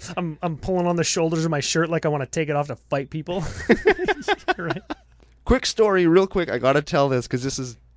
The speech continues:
Speaker 2: this is insane. I'm at Folk Fest. That's a event here in Saskatoon where a bunch of, like, cultures from around the world, they set up kiosks or,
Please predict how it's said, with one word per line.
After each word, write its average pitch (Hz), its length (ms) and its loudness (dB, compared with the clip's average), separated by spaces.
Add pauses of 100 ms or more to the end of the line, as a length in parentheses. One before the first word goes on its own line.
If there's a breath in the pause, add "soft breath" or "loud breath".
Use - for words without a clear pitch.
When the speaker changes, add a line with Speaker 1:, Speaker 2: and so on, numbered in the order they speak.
(340)
Speaker 2:
this 156 180 2
is 147 240 -2
insane. 147 720 2 (100)
I'm 135 120 0
at - 100 -4
Folk 170 260 2
Fest. 107 380 -6
That's 127 240 -2
a 92 320 -2 (400)
event 131 340 -2
here 143 140 0
in 131 80 -2
Saskatoon 110 680 -4
where 98 100 -2
a 98 60 0
bunch 110 280 -4
of, 67 60 -10
like, 98 140 -6 (360)
cultures 180 420 4
from 139 140 -6
around 127 220 0
the 123 60 0
world, 107 240 0
they 101 120 0
set 107 200 -6
up 110 180 -4
kiosks 107 640 -4
or, 90 260 -6